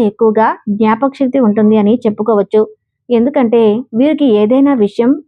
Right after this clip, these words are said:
ఒక్కసారి మాట్లాడితే ఖచ్చితంగా దాని గురించి మళ్ళీ చెప్పేటప్పుడు పొల్లు పోకుండా చెబుతూ ఉంటారు. ఈ రాశి గల వారు మంచి చెడు ఆలోచించిన తర్వాతనే కార్యసాధన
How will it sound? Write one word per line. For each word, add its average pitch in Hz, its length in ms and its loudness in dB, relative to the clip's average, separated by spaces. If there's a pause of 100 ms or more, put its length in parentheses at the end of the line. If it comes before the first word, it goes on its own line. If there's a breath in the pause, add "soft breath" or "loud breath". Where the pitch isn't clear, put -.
ఒక్కసారి 247 520 -4 (100)
మాట్లాడితే 214 420 0 (480)
ఖచ్చితంగా 339 580 -2
దాని 233 240 0
గురించి 220 300 0 (180)
మళ్ళీ 220 240 2 (100)
చెప్పేటప్పుడు 214 560 -2 (460)
పొల్లు 277 340 0
పోకుండా 240 400 0 (100)
చెబుతూ 214 340 0
ఉంటారు. 208 260 0 (460)
ఈ 302 180 2
రాశి 277 280 -2
గల 294 100 2 (240)
వారు 220 200 2 (400)
మంచి 277 300 0 (140)
చెడు 330 180 0 (100)
ఆలోచించిన 233 520 0 (100)
తర్వాతనే 208 420 0 (400)
కార్యసాధన 330 580 -2